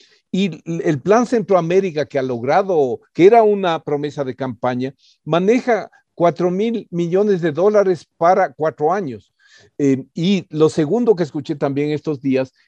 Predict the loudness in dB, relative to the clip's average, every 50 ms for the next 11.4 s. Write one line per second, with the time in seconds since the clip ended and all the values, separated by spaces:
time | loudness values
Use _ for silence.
0 | _ _ _ 4 4 4 4 0 -8 _ -2 0 0 0 -2 -6 _ -6 -2 -2
1 | 0 0 0 -2 -6 -10 -16 _ _ _ -8 -8 -8 -8 -4 0 2 4 4 2
2 | 0 -4 -4 -8 -10 -2 0 4 4 4 4 2 -2 -10 _ _ _ _ _ _
3 | -4 -2 -2 0 0 -2 -4 -6 -6 -8 -8 -8 -10 -10 -12 -12 -14 -16 -18 -8
4 | -6 -6 -4 -2 -2 -2 0 0 0 0 -2 -4 -4 -6 -6 -6 -6 -10 -14 _
5 | _ _ _ _ _ -8 -6 -4 -4 -4 -4 -4 -4 -4 -4 -6 -6 -8 -10 -2
6 | 2 2 4 4 4 2 0 0 -2 -4 -4 -4 -4 -6 -8 -12 -18 _ _ _
7 | _ _ _ _ _ _ _ _ -10 -10 -10 -6 -4 -4 2 2 4 2 2 0
8 | 0 -2 -2 -2 -4 -6 -10 _ -10 -8 -8 -8 -8 -8 -8 -6 -6 -6 -2 0
9 | 0 2 2 2 2 2 2 0 0 -2 -4 -8 -12 _ _ _ _ _ _ _
10 | _ -4 0 2 2 2 2 0 -2 -2 -2 -2 -4 -4 -6 -8 -6 -2 0 0
11 | 0 2 2 0 0 0 -6